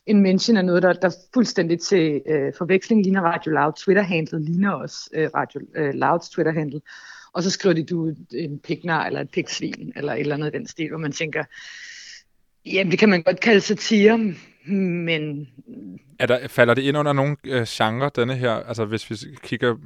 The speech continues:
Speaker 2: lidt specifikt på, øh, Radio Louds onde tvillingebror på Twitter.
Speaker 1: <laughs> Ja,
Speaker 2: Er, er der en eller anden
Speaker 1: tvillingebror.
Speaker 2: genre, øh, falske...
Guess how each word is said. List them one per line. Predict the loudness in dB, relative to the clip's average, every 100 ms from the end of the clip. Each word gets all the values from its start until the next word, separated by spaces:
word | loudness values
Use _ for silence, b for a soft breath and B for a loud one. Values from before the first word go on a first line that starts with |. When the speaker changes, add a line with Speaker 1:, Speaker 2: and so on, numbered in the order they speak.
| -10
Speaker 2:
lidt | -4 -6
specifikt | -4 -4 -4 -6 -6
på, | -8 -10 _ -20
øh, | -20 -18 -4
Radio | 0 2 2
Louds | 4 4 0 -12 -14 -16 _ _ _ _ -2
onde | 0 0
tvillingebror | -2 -2 -2 -2 0 0
på | 0 -6
Twitter. | -6 -2 -2 -4
Speaker 1:
<laughs> | _ B B B B B B B B -2
Ja, | -2 0
Speaker 2:
Er, | 0 0
er | 2
der | 6
en | 6
eller | 6
anden | 2 2
Speaker 1:
tvillingebror. | 4 4 4 2 2 -2 -8
Speaker 2:
genre, | -6 -6
øh, | -6
falske... | 0 2 2 -2 -2 -2